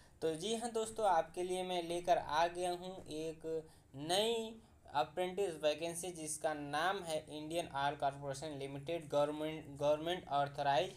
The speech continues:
है। और देख रहे हैं कि इसका जो starting date है, आप यहाँ पे submission आप देख रहे हैं कि चौबीस नौ बाईस से आज start हो चुका है। यहाँ पे पूरी आपका date दिया है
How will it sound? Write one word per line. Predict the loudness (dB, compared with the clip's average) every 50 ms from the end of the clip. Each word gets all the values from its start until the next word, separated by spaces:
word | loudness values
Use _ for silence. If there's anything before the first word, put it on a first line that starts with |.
| 0 2
है। | 2 2 2 -2 -12 -20 -20 -20 -20 -12 -2 4
और | 6 6 6 6 4
देख | 2 -2 -2 -2 -2 -2
रहे | -4 -4
हैं | -4 -4
कि | -4 -4 -4
इसका | -4 -2 2 4 4 4
जो | 4 2 -6 -6
starting | -6 -8 -8 -4 2 4 4 4 4 2 0 -2 -2 -2 -2 -4
date | -6 -4 0 2 2 2 0 0
है, | 0 2 2 2 2 -2 -6 -16 -18 -18 -12 -4 2
आप | 2 2 2 2 -2
यहाँ | -6 -4 -2 -2
पे | -2 -2 -4 -2 0 2 2 2 2
submission | 0 -2 0 2 2 2 2 0 -4 -4 -2 -2 -4 -2
आप | -2 -2 -2 -2
देख | -2 -4 -4 -4 -4 -4 -6
रहे | -6 -6 -6 -6
हैं | -6 -8 -12 -12
कि | -10 -8 -6 -6 -6 -4
चौबीस | -2 -2 -2 -2 -2 -2 -4 -4 -4 -4 -6 -6 -6 -6 -8 -12 -14 -14 -16 -16 -14 -8
नौ | -2 2 4 4 4 4
बाईस | 4 6 6 6 6 6 4 2 -2 -2
से | 0 0 0
आज | 2 4 4 6 6 4 4 0 -8
start | -8 -8 -8 -2 2 6 6 6 6 4 2
हो | -4 -6 -6
चुका | -6 -8 -4 2 4 4
है। | 4 4 2 -2 -4 -4 -6 -14 -18 -20 -20 -20 -20 -20 -18 -16
यहाँ | -14 -8 -6 -6 -6
पे | -2 2 4 4 4 4 2 0
पूरी | -4 -6 -6 -4 -2 -2 -2 -2
आपका | -2 0 0 0 0 2 0 0
date | 0 0 -2 -2 -2 -2 -4
दिया | -6 -6 -2 0 0
है | 0 0 -2 -8 -8